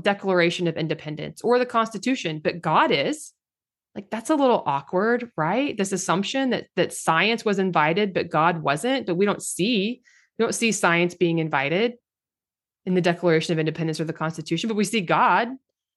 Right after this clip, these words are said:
Suggesting science should give us our guiding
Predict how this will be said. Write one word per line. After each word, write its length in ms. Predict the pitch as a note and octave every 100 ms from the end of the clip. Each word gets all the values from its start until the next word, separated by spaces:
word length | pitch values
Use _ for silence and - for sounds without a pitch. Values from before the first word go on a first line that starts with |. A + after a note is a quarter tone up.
| _ _ -
Suggesting 760 | C4 G3+ A#3 D4 - F#4+ F#4+
science 880 | F4+ - F3 F3+ B3+ D4 - - - _ -
should 400 | - A#3 F#3 E3+
give 240 | F3+ G3
us 260 | B3+ C4 -
our 220 | G3 F#3+
guiding 680 | E3+ E3+ D3+ F#3+ A3+ A#3 A#3